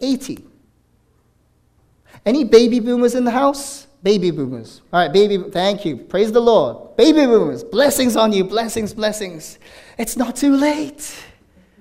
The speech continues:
God can use you. As long as you have breath.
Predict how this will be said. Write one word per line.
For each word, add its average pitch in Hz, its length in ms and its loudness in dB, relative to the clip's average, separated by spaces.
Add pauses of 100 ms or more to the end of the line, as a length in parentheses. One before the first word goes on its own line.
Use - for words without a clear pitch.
(500)
God 294 260 4
can 311 180 6
use 339 360 8
you. 294 560 2 (2000)
As 226 140 -8
long 320 220 6
as 294 120 0
you 311 60 4
have 311 180 0
breath. 320 600 2